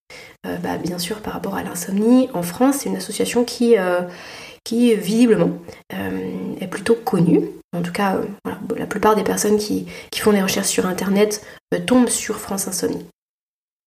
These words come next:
Toujours est-il, c'est que dans ce post, euh, donc il y a un visuel d'une, d'une femme, euh, assise sur une lune, et il y a marqué « L'insomnie, force ou faiblesse ».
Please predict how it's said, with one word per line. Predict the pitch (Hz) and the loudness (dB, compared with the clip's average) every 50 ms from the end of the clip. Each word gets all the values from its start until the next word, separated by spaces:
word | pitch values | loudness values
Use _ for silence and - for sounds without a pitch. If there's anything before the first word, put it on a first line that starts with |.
| _ _ _ - - - - - - - _ _ - | _ _ _ -16 -16 -16 -16 -20 -20 -20 _ _ 4
Toujours | 269 294 311 285 | 6 6 8 6
est-il, | 226 - - - - - | 6 4 2 -4 -6 -6
c'est | - - 233 233 | -2 -2 -2 2
que | - 151 | 2 2
dans | 147 220 | 4 4
ce | 277 - - | 2 4 4
post, | 226 - - - - - - - - - _ _ _ _ - - | 2 2 2 -6 -8 -8 -8 -10 -14 -14 _ _ _ _ -12 -8
euh, | 180 170 139 135 135 147 190 | -8 -6 -6 -4 -4 -4 -4
donc | 196 - - | -4 -4 -2
il | |
y | 208 | 0
a | 180 | 2
un | 170 160 | 2 0
visuel | 160 170 - 151 - 151 147 151 170 185 220 247 247 226 | 0 -2 -4 -6 -4 -4 -4 -4 -2 0 2 4 4 4
d'une, | 202 165 170 170 170 170 | 2 0 -2 0 0 -2
d'une | 160 160 156 | -2 -4 -6
femme, | - - 180 190 180 | -6 -6 -6 -4 -4
euh, | - - - - - | -6 -6 -6 -6 -8
assise | - - - - 220 - | -8 -8 -8 -8 -8 -6
sur | - - - - 175 | -6 -8 -6 -2 0
une | 170 170 160 | 2 4 4
lune, | 147 147 151 151 202 269 320 277 226 208 - - - - - - - - - 196 | 4 4 4 4 4 6 6 6 6 4 2 -4 -12 -16 -16 -18 -14 -4 -2 0
et | |
il | 190 | 4
y | 214 | 4
a | 240 | 6
marqué « | 226 202 - 175 175 - 302 302 | 6 4 2 2 2 4 6 8
L'insomnie, | 233 208 220 214 - - 175 170 175 277 359 330 | 8 6 6 2 0 0 0 4 4 4 4 4
force | - - - 302 294 - - - - - | 2 0 0 0 0 -2 -8 -8 0 0
ou | 269 | 0
faiblesse ». | 269 - - 202 143 139 - - - - - | 0 0 -4 -2 -2 -2 -4 -4 -6 -8 -8